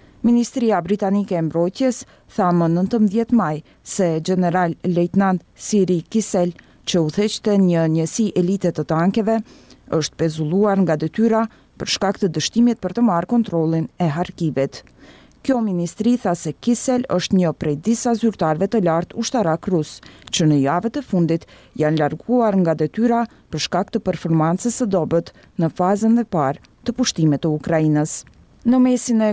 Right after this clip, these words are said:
komandantëve rus, që ka të ngjarë që janë larguar nga detyra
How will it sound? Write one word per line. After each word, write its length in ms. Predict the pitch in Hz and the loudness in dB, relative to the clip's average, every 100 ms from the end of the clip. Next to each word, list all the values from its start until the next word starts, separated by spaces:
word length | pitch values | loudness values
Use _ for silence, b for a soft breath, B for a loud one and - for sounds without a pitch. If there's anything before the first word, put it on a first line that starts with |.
| - | 0
komandantëve 600 | 202 190 185 185 175 175 | -2 0 0 0 0 -2
rus, 400 | 180 240 - - - | -2 -4 -8 -20 -6
që 120 | 202 180 | -6 -2
ka 140 | 170 | -2
të 140 | 170 175 | 2 2
ngjarë 340 | 180 175 165 | 2 0 -2
që 140 | - 170 | -2 0
janë 220 | 170 165 | 2 0
larguar 480 | 160 170 175 165 165 | -2 -2 0 2 0
nga 80 | 156 | 0
detyra 380 | 135 - 214 240 | -2 0 0 0